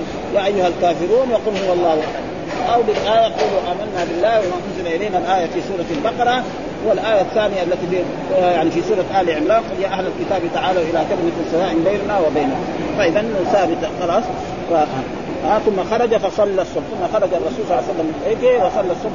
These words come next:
بأصحابه، يعني، وهذا كان قيام رسول الله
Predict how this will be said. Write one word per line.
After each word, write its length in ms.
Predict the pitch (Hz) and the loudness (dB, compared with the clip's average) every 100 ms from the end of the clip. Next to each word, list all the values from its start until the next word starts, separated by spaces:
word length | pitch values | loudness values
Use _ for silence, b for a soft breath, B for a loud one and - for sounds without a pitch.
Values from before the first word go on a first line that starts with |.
| 175 | -4
بأصحابه، 580 | 160 - 196 175 190 226 - - - | -4 -4 -2 2 2 0 -4 -6 -4
يعني، 220 | 185 160 185 185 | -4 -2 -2 2
وهذا 420 | 175 190 185 175 - | 2 2 2 2 2
كان 160 | 175 156 | 0 0
قيام 220 | 170 185 160 | 0 0 0
رسول 260 | 151 190 170 | -2 -2 -2
الله 280 | 170 165 | 0 0